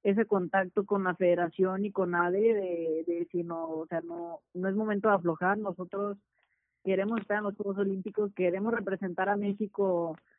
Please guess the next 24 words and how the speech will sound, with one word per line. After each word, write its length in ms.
pues, 140
de 80
una 160
manera 580
muy 300
digna, 360
porque 280
nos 140
ha 80
costado 360
mucho 320
trabajo 480
y 100
porque 760
queremos 600
enseñarles 840
que, 380
que 80
México 400
puede 200
lograr 360
grandes 400
cosas". 400
Incluso 480